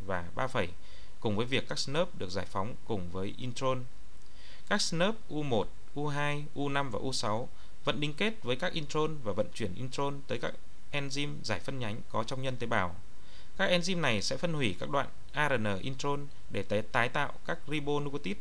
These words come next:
tiền chất cần cho các chu trình tổng hợp A R N sau này. Quá trình xén intron như trên được lặp lại cho mỗi intron và cho đến khi tất cả các intron có trên một phân tử tiền M R N được xén hết.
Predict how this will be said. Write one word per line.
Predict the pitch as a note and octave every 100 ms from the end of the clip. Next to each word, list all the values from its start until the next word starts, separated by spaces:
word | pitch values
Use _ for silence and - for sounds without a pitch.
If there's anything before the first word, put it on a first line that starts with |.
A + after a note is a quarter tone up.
| -
tiền | A2 F#2
chất | - - - -
cần | A#2+ F2+
cho | B2+
các | C3 E3 F3
chu | - C#3+ C3+
trình | A#2+ F#2+ F2+ - - - - -
tổng | G2+
hợp | F2 G2 - -
A | C3
R | B2
N | G#2 G2
sau | F2 B2
này. | A#2 F#2 - - - - - - - - - - - - - - - - - - - -
Quá | B2
trình | D3 A#2+
xén | G2 A2+ A#2+
intron | D3+ - D3 C#3+
như |
trên | C#3+ D3+ D3 C#3+ -
được | A#2 A2+
lặp | A2+
lại | A2 A#2 -
cho | D3
mỗi | C#3+ C#3+
intron | - D#3+ D#3+ D#3+ D#3+ D#3 A2+
và | G2+
cho | - C#3
đến | A#2+ A#2+ E3 -
khi | - D#3+
tất | C#3+ -
cả | - G#2+ E2+ - - - -
các | D#3+ F3+
intron | - C3+ - C#3+ C#3+ D3 - -
có | A#2 A#2 C3
trên | - D3
một | C#3+ G#2
phân | - -
tử | B2 F2+ F2+ - - - -
tiền | A2+ G2
M | G2
R | G2 B2+
N | G#2+ F2+
được | F#2 -
xén | G2+ A2+
hết. | E3